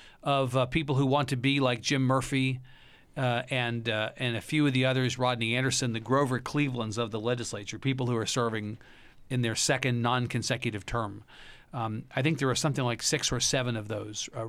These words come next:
running now to regain their, uh, their old seats. So, and the calculation for them is, at least in part,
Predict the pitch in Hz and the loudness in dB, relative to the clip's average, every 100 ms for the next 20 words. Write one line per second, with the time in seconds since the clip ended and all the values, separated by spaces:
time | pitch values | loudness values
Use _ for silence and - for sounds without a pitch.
0 | 135 135 120 113 110 107 104 107 110 113 | -6 -4 -2 -2 -2 -6 -6 -4 -4 -2
1 | 107 107 104 104 104 - 110 101 110 104 | -4 -4 -6 -6 -10 -10 -8 -8 -8 -8
2 | 107 117 107 - 104 233 - - - - | -8 -8 -8 -10 -10 -12 -14 -18 -20 -6
3 | 135 127 160 165 156 139 135 131 127 120 | -2 0 2 2 2 2 2 0 -2 0
4 | 117 120 120 123 120 117 113 - 143 127 | 0 0 -2 -4 -4 -4 -6 0 2 2